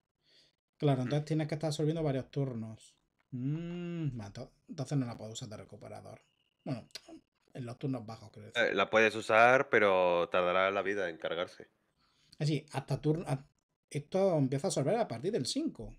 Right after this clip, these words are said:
Speaker 1: con, no, con suerte, ¿no? Que es cuando
Speaker 2: Sí.
Speaker 1: locura está activa.
Speaker 2: A ver, no está mal del todo, porque tú tienes aquí a las, a las, eh, lobas gemelas estas en turno seis.
Speaker 1: Ujú.
Speaker 2: Eh, también tienes a Yor,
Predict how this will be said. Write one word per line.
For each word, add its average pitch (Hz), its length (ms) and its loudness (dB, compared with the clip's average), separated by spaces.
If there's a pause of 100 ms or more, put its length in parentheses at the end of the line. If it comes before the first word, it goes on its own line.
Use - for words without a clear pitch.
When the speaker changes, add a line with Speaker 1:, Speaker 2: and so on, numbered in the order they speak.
(300)
Speaker 1:
con, 131 500 -10
no, 120 260 -12
con 127 160 -8
suerte, 151 440 -10 (680)
¿no? 180 220 -10 (440)
Que 143 100 -8
es 135 60 -12
cuando 127 200 -4
Speaker 2:
Sí. 101 140 -4
Speaker 1:
locura 131 300 -8
está 135 120 -14
activa. 135 320 -12 (1400)
Speaker 2:
A 139 80 4
ver, 147 120 6
no 180 80 6
está 240 200 4
mal 127 180 10
del 117 160 8
todo, 117 240 6
porque 104 480 6
tú - 80 -14
tienes 147 300 2
aquí 135 220 2
a 120 60 8
las, 113 400 4
a 117 120 2
las, 98 680 2
eh, 98 420 4
lobas 117 300 6
gemelas 107 460 2
estas 104 300 -4
en 92 160 -6
turno 98 240 -6
seis. 110 440 0 (320)
Speaker 1:
Ujú. 143 460 0
Speaker 2:
Eh, 101 320 4
también 107 200 0
tienes 110 240 0
a 104 100 4
Yor, 117 480 6